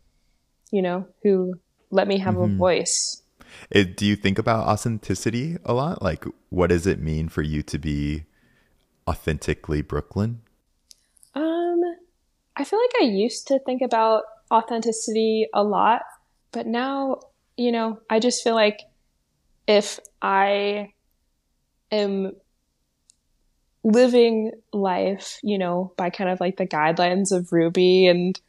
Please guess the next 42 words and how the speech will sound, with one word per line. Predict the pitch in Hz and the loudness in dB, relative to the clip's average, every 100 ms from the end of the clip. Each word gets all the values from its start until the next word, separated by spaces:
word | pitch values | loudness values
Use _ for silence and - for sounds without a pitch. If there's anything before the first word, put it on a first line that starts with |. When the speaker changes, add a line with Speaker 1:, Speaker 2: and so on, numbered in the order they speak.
| _ _ _ | _ _ _
Speaker 1:
also | 165 165 - 185 180 175 180 - _ - | 4 4 4 4 4 2 -4 -10 _ -4
whatever | 170 160 170 170 | 2 2 2 0
Brock | 165 160 202 190 - | 0 0 0 -2 -6
is | 170 165 | -6 -4
doing, | 165 160 165 180 196 190 | -2 -2 -2 -4 -6 -4
then, | 180 180 185 185 _ _ _ _ | -2 -2 -2 -8 _ _ _ _
you | 196 | -2
know, | 185 180 185 - | 0 -2 -4 -4
I'm | 185 190 | -2 -2
being | - 208 208 | 2 4 4
authentic | 170 165 160 170 175 | 0 -2 -4 -4 -4
and | 165 160 | -4 -2
being | 156 156 | -2 -4
true | - 165 | -4 -4
to | 165 | -4
myself, | 156 - - 170 170 _ | -6 -4 -4 -4 -6 _
you | 175 | -6
know? | 170 | -2
Speaker 2:
Yeah. | 87 80 78 76 80 - _ _ - | -2 -2 -4 -6 -10 -18 _ _ -2
Speaker 1:
But | - | 4
I | 226 | 6
don't, | 233 247 - - _ _ | 6 2 -2 -14 _ _
I | 226 | -4
guess, | 220 226 220 | -4 -4 -4
like, | 202 196 - _ - | -4 -6 -12 _ -8
as | 208 | -8
far | - 190 | -4 -2
as, | 185 185 | -2 -2
like, | 175 175 - | -4 -6 -10
social | - 196 190 180 | -6 -6 -4 -4
media | 175 180 185 165 156 160 | -2 2 4 4 2 0
goes, | 175 156 151 156 170 - | 0 0 0 -4 -6 -4
like, | 175 | 2
I | |
don't | 220 302 | 2 2
just, | - - | 0 0
I, | 220 202 _ _ _ - | 0 -2 _ _ _ -2
like, | 202 | 2
at | 214 | 2
least | 226 247 - | 0 -2 0
for | 262 226 | 0 0
me | 196 190 196 202 202 202 | -2 -4 -2 0 0 -4